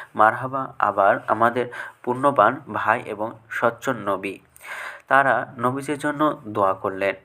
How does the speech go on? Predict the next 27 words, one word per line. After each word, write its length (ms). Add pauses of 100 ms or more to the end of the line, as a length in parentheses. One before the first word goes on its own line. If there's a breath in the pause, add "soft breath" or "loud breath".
(160)
এরপর 500 (100)
নবীজিকে 640 (280 loud breath)
তৃতীয় 280
আসমানের 760 (360 loud breath)
দিকে 340
নিয়ে 240
যাওয়া 240
হলো। 380
সেখানেও 640 (320 loud breath)
দুই 180
আসমানের 480
মতো 260
জিজ্ঞাসাবাদ 720
ক-, 40
হলো 440
এবং 380 (340 loud breath)
নবীজিকে 420
স্বাগত 400
জানানো 400
হলো। 360
সেখানে 480
গিয়ে 200
দেখলেন 420 (220 loud breath)
হযরত 360
ইউসুফ 200
আলাইহিস 360
সালাম। 380